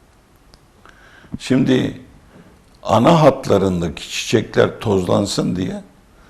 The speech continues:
baba hatları yan tarafa ekilmiştir. Ve bunlarda yirmi tona yakın yeşil ot alırsınız. Eğer hava şartları giderse, mesela ot amaçlı olarak mesela çeşitler gelecek.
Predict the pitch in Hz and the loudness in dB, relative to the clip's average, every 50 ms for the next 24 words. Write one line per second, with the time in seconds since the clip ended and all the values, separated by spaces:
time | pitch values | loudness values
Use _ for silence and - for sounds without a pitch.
0 | - - _ - - - - - 127 117 110 - - - - - - - - - | -20 -20 _ -10 -6 -2 2 4 4 4 4 2 -2 -2 -4 -2 -2 -2 -2 -2
1 | 110 104 101 - - 98 90 95 87 - 76 78 80 80 - - 90 78 73 92 | -2 -2 -2 -2 -2 0 0 0 -2 -4 -6 -6 -6 -8 -10 -12 -12 -10 -10 -10
2 | 110 98 - - - - - - - _ _ _ _ _ - - _ _ _ _ | -10 -10 -12 -12 -14 -16 -18 -18 -20 _ _ _ _ _ -20 -20 _ _ _ _
3 | _ _ _ - - 131 135 143 147 - - - - - - - - - - 110 | _ _ _ 2 6 6 8 6 6 2 -2 -6 -14 -20 -20 -20 -18 -10 -4 -2
4 | 107 110 113 120 123 117 120 127 117 104 98 98 95 104 117 139 117 - 110 95 | 0 2 2 2 2 2 0 0 0 2 2 2 2 0 0 -2 -2 -2 -2 -2
5 | 98 95 90 90 87 - - 101 92 - - - _ _ _ _ _ _ _ _ | -2 -2 -4 -4 -4 -4 -6 -8 -8 -8 -12 -20 _ _ _ _ _ _ _ _
6 | _ _ _ _ _ _ _ - 101 92 92 - - 101 95 120 123 - - 87 | _ _ _ _ _ _ _ -4 -4 -4 -4 -4 -4 -2 0 0 0 0 -2 -4
7 | 78 76 73 65 - - - - 69 - - - - - _ _ _ _ - _ | -4 -4 -6 -8 -10 -14 -14 -16 -16 -16 -18 -18 -20 -20 _ _ _ _ -20 _
8 | _ - - 185 107 131 131 127 107 92 - 78 78 92 113 131 - - 117 104 | _ -2 2 4 6 6 6 6 4 2 0 0 2 4 4 4 2 2 0 0
9 | 104 - - - - 80 80 - - - 80 95 120 147 156 - - - 80 - | 0 -2 -4 -8 -8 -8 -8 -8 -8 -4 0 2 2 2 2 -2 -4 -6 -8 -10
10 | - - - - - - - - - 87 80 - - 90 82 85 87 85 95 104 | -14 -20 -20 -20 -20 -20 -16 -8 -6 -6 -4 -4 -4 -2 2 2 4 4 4 2
11 | 90 - 85 85 87 85 82 76 78 - - 85 85 85 82 78 73 76 78 - | 2 2 2 2 2 2 0 -2 -2 -4 -6 -4 -4 -2 0 -2 -2 -2 -4 -6
12 | - - - - - - 90 69 - - 82 85 82 73 - - - - - - | -8 -14 -18 -14 -10 -8 -8 -8 -8 -6 -2 -2 -2 -2 -4 -10 -20 -20 -20 -20
13 | _ - - 107 92 80 - - - - 120 123 113 98 87 80 67 62 58 - | _ -10 -6 -6 -4 -4 -6 -8 -2 4 6 6 6 6 4 0 -2 -4 -6 -12
14 | - - | -16 -18